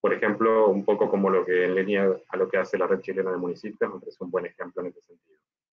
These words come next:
No trato siempre de ofrecer, bueno, algún ejemplo concreto en el cual uno puede inspirarse y, y replicar. Y un tercer eje tiene que ver con comunicar soluciones y experiencias prácticas,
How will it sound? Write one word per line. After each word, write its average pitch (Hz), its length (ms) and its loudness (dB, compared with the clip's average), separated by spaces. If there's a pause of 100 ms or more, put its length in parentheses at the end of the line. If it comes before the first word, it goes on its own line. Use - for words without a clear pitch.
(240)
No 110 100 2
trato 110 240 4
siempre 104 240 2
de 98 80 2
ofrecer, 101 260 0
bueno, 95 220 2
algún 98 220 2
ejemplo 98 600 -2 (540)
concreto 101 520 0
en 98 60 2
el 92 80 0
cual 95 140 2
uno 90 120 0
puede 95 180 0
inspirarse 98 680 -2 (880)
y, 85 340 -20 (400)
y - 80 -14
replicar. 82 520 -2 (2500)
Y 131 60 6
un 120 80 6
tercer 127 300 4
eje 139 480 6 (1500)
tiene 107 180 4
que 107 60 4
ver 110 160 6
con 117 400 2 (460)
comunicar 104 480 2
soluciones 113 760 2
y 104 80 -2
experiencias 110 520 0
prácticas, 120 640 -2